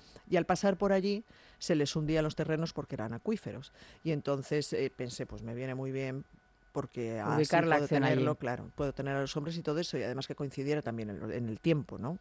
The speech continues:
Speaker 1: O sea que fue
Speaker 2: Bueno,
Speaker 1: por eso.
Speaker 2: ubicamos la acción en el tiempo porque estamos viendo casi, casi una película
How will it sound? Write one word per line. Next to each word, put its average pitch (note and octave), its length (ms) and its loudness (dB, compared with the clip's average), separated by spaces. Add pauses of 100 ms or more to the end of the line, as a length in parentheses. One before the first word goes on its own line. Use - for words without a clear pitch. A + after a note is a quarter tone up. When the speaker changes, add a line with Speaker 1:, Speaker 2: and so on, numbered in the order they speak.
(120)
Speaker 1:
O - 40 -12
sea G2 200 -8
que E2 140 -12
fue - 60 -16 (360)
Speaker 2:
Bueno, D#3+ 180 4
Speaker 1:
por C#3 100 2
eso. - 200 -6 (140)
Speaker 2:
ubicamos F#3 540 6
la F#3 120 8
acción G#3+ 460 4
en F3 120 4
el E3 140 6
tiempo F#3+ 280 6
porque D#3+ 400 6
estamos D#3+ 360 4
viendo F3+ 340 6
casi, F3 240 2
casi G3 520 4 (200)
una G#3 280 6
película G#3+ 640 6